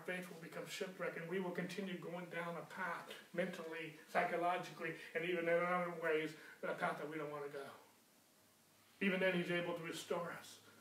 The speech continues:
But I don't know about you, but I don't want to waste time. I don't want to go through all that. The shortcut,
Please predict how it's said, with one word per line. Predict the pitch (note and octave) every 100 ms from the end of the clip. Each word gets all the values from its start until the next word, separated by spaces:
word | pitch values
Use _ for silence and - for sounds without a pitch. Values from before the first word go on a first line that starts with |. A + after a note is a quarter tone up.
| - -
But | F3+
I | G3+
don't |
know | F#3+
about | F3+ E3+ F#3+
you, |
but | F3 E3+
I |
don't | F3
want | F3
to | E3+
waste | E3+ -
time. | G3+ F#3+
I | G3+
don't |
want | A3 A3
to | A3
go |
through | A3 A#3
all | G#3 F#3
that. | F3 - - - - - - - - - - - - - - - - - - - - - - - - - -
The |
shortcut, | F3 A3 A#3+ A#3+ G3 D3